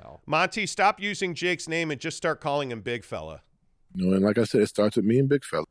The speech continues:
Speaker 2: Okay. Jake is now Big Fella.
Speaker 3: You know, and like I said, it starts with me and Big Fella.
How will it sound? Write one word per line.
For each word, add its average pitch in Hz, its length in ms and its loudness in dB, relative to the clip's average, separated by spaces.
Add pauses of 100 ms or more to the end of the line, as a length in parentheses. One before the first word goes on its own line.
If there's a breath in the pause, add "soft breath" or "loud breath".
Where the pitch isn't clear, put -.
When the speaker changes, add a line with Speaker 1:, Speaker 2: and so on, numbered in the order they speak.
(1900)
Speaker 2:
Okay. 208 300 -8 (380)
Jake 165 280 0
is 175 120 -2
now 170 140 2
Big 156 200 -2
Fella. 95 320 -4 (240)
Speaker 3:
You 95 100 -16
know, 92 180 2
and 95 100 4
like 104 140 4
I 117 60 4
said, 107 160 2
it 104 60 6
starts 104 300 0
with 104 80 2
me 113 140 4
and 135 100 4
Big 139 160 0
Fella. 78 260 -4